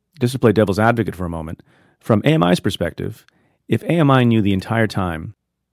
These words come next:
that Saudi Arabia was not involved, that there was no politics necessarily involved, and that they got the information from Michael Sanchez,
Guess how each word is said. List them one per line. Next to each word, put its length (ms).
that 300
Saudi 260
Arabia 300
was 80
not 100
involved, 560
that 140
there 80
was 120
no 120
politics 480
necessarily 520
involved, 520
and 200
that 100
they 280
got 240
the 100
information 600
from 260
Michael 280
Sanchez, 580